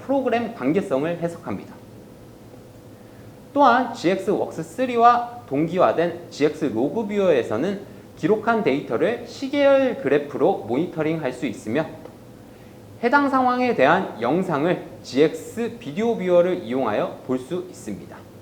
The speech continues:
만일 엔지니어의 실수로 인한 오작동이라고 판단되면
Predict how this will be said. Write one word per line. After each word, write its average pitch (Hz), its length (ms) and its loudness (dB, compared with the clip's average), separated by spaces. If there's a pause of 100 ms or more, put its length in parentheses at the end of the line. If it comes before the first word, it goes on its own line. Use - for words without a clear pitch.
(1500)
만일 220 260 4
엔지니어의 262 760 2
실수로 247 880 0
인한 165 400 0
오작동이라고 190 840 0
판단되면 170 560 0